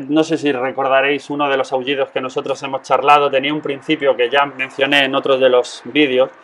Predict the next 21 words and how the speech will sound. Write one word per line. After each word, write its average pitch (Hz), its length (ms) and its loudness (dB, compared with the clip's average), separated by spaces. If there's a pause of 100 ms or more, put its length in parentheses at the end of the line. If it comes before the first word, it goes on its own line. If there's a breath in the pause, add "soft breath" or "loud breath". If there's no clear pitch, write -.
(220 soft breath)
que - 60 4
era 165 120 8
el 175 100 6
principio 151 380 2
de 139 120 4
coherencia. 110 480 0
El 107 60 -2
principio 135 400 0
de 147 80 4
coherencia 156 400 4
dice 156 260 0
que 131 100 -4
tú 151 120 -4
tienes 165 280 -2
que 151 140 4
tener, 151 320 0
tienes 165 240 0
que 170 80 4
guardar 143 340 4
coherencia 131 420 2
entre 127 320 4